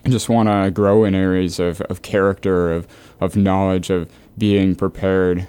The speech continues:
um, to, um, serve in that, that way, um, in, in full-time ministry.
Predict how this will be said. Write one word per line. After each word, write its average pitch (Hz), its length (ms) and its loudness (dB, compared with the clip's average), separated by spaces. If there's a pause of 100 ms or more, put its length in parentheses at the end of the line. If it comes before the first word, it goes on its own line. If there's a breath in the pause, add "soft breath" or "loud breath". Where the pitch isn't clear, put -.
(120)
um, 87 400 -4
to, 92 580 -2 (220)
um, 87 380 -6
serve 95 380 0
in 92 120 0
that, 85 320 -2
that 87 180 -2
way, 90 420 0 (460 loud breath)
um, 85 420 -2
in, 85 140 -2
in 92 140 0
full-time 90 480 -4
ministry. 92 680 -2